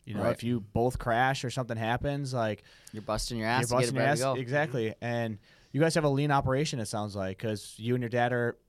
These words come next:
Speaker 1: in the nitty-gritty helping fix everything, so that's two less employees that you have to have paying. <laughs>
Speaker 2: Yeah,
Speaker 1: You know?
Speaker 2: absolutely. And it, it makes it run well for us. I mean, in the off season, um,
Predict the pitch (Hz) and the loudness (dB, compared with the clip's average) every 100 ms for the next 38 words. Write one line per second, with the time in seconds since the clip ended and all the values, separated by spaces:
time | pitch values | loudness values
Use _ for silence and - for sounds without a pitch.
0 | _ - 131 131 120 123 131 123 127 123 | _ -2 0 2 0 0 0 0 0 2
1 | 117 123 123 117 - 147 - 110 107 113 | 2 0 -4 -6 -4 -2 0 -2 -2 -4
2 | 120 117 110 - 123 120 110 123 - 120 | -4 -4 -4 -6 -2 0 0 -2 -2 0
3 | 131 131 117 123 120 127 127 - 156 139 | 0 -2 -2 -2 -2 -2 -2 -2 -2 -2
4 | 135 - - 120 131 170 147 120 139 101 | -4 -2 2 4 4 4 4 2 0 0
5 | 117 151 - 147 147 156 - 110 123 113 | 0 0 0 0 0 0 2 2 2 0
6 | - - - 113 107 87 - - 104 98 | -10 -14 -2 2 2 0 -8 -4 -2 0
7 | - 110 117 117 - 117 143 - 117 107 | -2 -2 0 0 4 4 2 -4 -8 -6
8 | 107 110 _ 95 98 95 98 | -8 -10 _ -4 -2 -4 -8